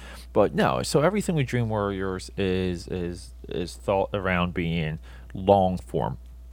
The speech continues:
Now, the reason, uh, and why I define it as long form and w-,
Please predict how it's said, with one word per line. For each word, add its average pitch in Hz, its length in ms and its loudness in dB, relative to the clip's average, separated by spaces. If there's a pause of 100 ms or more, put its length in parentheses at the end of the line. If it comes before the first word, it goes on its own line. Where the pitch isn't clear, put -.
(340)
Now, 107 320 6
the 110 120 4
reason, 143 580 2 (200)
uh, - 80 0 (240)
and 95 480 4 (920)
why 101 420 6
I 104 260 4
define 98 600 4
it 67 200 -2
as 82 220 -2
long 71 200 -2
form - 380 -8 (140)
and 87 320 0
w-, 85 160 -6